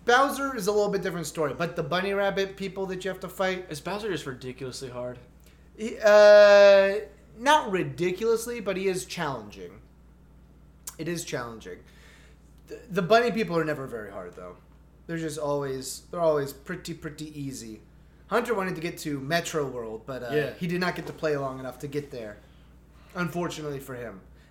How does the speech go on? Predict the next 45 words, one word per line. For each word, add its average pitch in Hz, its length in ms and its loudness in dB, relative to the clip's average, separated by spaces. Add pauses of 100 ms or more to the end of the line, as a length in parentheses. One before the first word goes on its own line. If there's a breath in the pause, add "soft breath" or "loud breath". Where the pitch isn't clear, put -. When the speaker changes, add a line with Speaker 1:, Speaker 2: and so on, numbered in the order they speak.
(120)
Speaker 1:
And 190 180 -4
I 175 120 -2
guess 233 360 -2
my 185 140 -6
save 180 260 -6
file 170 280 -2
is 143 100 -4
on 139 100 -8
my 131 120 -10
sister's 208 540 -6
Switch, 220 600 -4
so 143 600 -4
I 156 120 0
was, 165 180 -4
I 165 140 -2
was 143 180 -6
hoping 185 300 -2
that 127 180 -14
you 151 60 -8
would 143 80 -10
just 127 180 -14
pull 143 160 -6
it 139 80 -6
up 135 160 -6
and 127 140 -16
play 131 180 -12
on 113 160 -12
that 123 280 -14
and 120 120 -20
be 131 80 -12
able 120 160 -10
to 123 60 -16
go 123 120 -12
wherever 113 300 -10
you 104 80 -16
wanted. 117 300 -14 (600 loud breath)
But 120 320 -10 (220)
apparently 220 420 -4
I 185 100 -4
was 180 260 -8 (100)
incorrect 214 680 0
in 170 120 -4
that 160 160 -2
assumption. 185 1900 -4 (1500 loud breath)
Uh, 202 480 4